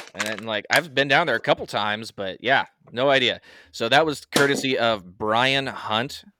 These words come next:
from Hidden Rose Forge. Thank you, Brian, for your continued support of the show. Next up. Yeah, see here. What order do I wanna do these in? <laughs> All right, here we go. Wife stabs husband over explicit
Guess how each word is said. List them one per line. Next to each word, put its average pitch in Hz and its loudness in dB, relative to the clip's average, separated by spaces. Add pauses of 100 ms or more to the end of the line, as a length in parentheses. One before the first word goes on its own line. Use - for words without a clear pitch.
(240)
from 95 -16
Hidden 101 -8
Rose 101 -4
Forge. 107 -2
Thank 98 -8
you, 101 -4
Brian, 101 0
for - -10
your 95 -2 (100)
continued 110 -8
support 107 -2
of 98 -6
the 101 -6
show. 117 0 (1120)
Next 135 0
up. 127 4 (1000)
Yeah, 113 -8
see 95 -14
here. 104 -8
What 117 0
order 101 -2
do 101 2
I 98 2
wanna 98 0
do 95 -4
these 95 -4
in? 95 -6
<laughs> - -8 (880)
All 104 0
right, 104 4
here 104 2
we 104 0
go. 110 -6 (1400)
Wife 123 0
stabs 151 -2
husband 104 -4
over 123 0
explicit - 0